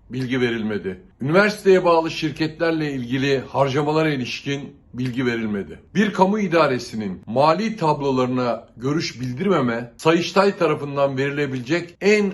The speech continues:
ağır karardır. Olumsuz görüş bildirmekten de çok kötüdür.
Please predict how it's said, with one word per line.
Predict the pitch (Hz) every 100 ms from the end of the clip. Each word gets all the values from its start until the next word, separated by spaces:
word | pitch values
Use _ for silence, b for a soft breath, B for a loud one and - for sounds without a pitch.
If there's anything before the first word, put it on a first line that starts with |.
| -
ağır | 131 139 147 123
karardır. | 123 113 101 - - -
Olumsuz | 131 147 175 - 214 160
görüş | 170 170 -
bildirmekten | 143 135 151 160 165 208 208 185
de | 170
çok | 143 -
kötüdür. | 107 - 90 -